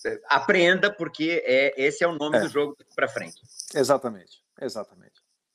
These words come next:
Speaker 1: Muito interessante. Deixa eu te perguntar, como é que essas lideranças, agora pensando no, que você, é,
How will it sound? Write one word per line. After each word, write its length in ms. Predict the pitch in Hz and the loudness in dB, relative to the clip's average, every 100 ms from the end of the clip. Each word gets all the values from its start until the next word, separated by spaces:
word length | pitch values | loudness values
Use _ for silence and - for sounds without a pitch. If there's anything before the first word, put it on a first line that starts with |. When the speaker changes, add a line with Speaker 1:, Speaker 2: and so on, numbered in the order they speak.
| _ _ _ _ 127 | _ _ _ _ -6
Speaker 1:
Muito 280 | 143 170 | -4 -4
interessante. 600 | 147 139 123 120 107 92 - _ _ _ _ | -2 0 2 0 -4 -6 -16 _ _ _ _
Deixa 160 | - | -8
eu 40 | 330 | -8
te 80 | |
perguntar, 640 | - 294 214 139 104 - - - _ _ | -2 0 0 0 0 -4 -14 -20 _ _
como 200 | 320 359 | -2 2
é 120 | 349 | 2
que 120 | 349 | 2
essas 240 | 302 254 185 | 2 2 2
lideranças, 880 | 180 147 123 151 156 117 - 87 95 | 0 2 6 6 4 0 -4 -4 2
agora 260 | 123 180 | 4 4
pensando 560 | - 165 143 165 165 151 | 4 0 0 -2 -2 -2
no, 280 | 147 131 151 | -4 -4 -8
que 160 | - | -10
você, 460 | 139 - 202 - - | -8 2 4 2 -4
é, 100 | - | -2